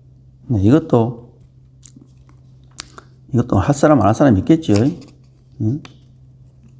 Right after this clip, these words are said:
높은 선을 말해야 할 사람이 있고 그냥 낮은 선을 말해야 할 사람이 있고, 이렇게 이제, 예? 바로 본질 풍광을,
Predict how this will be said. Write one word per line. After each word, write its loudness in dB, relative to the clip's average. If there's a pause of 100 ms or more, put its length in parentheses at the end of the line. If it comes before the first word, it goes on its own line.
(1400)
높은 0
선을 2
말해야 2
할 0
사람이 2
있고 -2
그냥 -4 (420)
낮은 2
선을 -2
말해야 -2
할 -4
사람이 -8
있고, -12 (920)
이렇게 0
이제, 0 (100)
예? -2 (340)
바로 0 (280)
본질 2
풍광을, 2